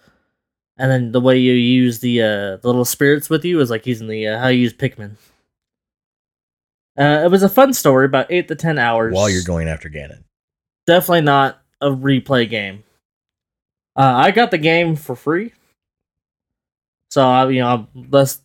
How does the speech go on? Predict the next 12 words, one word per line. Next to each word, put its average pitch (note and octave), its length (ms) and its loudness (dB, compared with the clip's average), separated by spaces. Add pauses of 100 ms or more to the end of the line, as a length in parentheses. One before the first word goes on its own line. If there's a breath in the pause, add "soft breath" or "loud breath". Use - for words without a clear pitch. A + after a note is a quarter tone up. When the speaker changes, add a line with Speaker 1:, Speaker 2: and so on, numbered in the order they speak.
(120)
Speaker 1:
judgmental C3+ 680 -2
on A#2+ 380 -4
our A#2+ 200 -2
typical C#3+ 420 -4
grading C3+ 380 0
system. D#3 420 -8
I B2+ 100 0
would B2+ 160 -2
say B2+ 120 -4
this A#2 200 -6
one's A2+ 220 -14
probably A2+ 920 -8